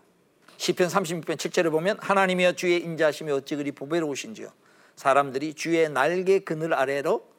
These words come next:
피합니다. 내가 영원히 주의 장막에 머물며 내가 주의 날개 아래로 피하리이다." 시편 육십일 편에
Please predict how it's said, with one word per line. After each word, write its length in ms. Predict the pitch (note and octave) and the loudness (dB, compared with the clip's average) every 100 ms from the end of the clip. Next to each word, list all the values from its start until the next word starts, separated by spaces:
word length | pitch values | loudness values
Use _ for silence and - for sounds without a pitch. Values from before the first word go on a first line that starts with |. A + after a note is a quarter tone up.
| _ - | _ -14
피합니다. 680 | - A#2 A2 F2+ E2+ - - _ _ _ - - _ | -6 -6 -6 -12 -18 -20 -20 _ _ _ -20 -20 _
내가 260 | D#3 G3 G3 | 2 6 6
영원히 340 | F#3+ G3+ G3+ | 6 4 0
주의 260 | - G3 F#3 | 2 2 2
장막에 440 | D#3 D#3 E3 E3 | 0 0 0 0
머물며 500 | D#3 C#3+ D3 E3 - | -2 -4 -4 -4 -2
내가 280 | B2+ C#3 D3+ | 0 2 2
주의 340 | - D#3+ D3+ | 0 0 0
날개 560 | B2 B2+ E3+ F#3+ F3+ G3 | 0 2 2 2 4 4
아래로 560 | E3+ C#3+ C#3 F3 - _ _ _ | 4 0 0 -2 -4 _ _ _
피하리이다." 680 | - D3+ B2+ F#2+ - C#2+ C#2 - _ _ | -6 -4 -4 -6 -12 -14 -16 -20 _ _
시편 400 | - C3 - B2 | -14 -12 -10 -10
육십일 320 | A2 - A#2 | -8 -8 -10
편에 500 | - B2 B2 G#3 A3+ | -8 -4 2 2 0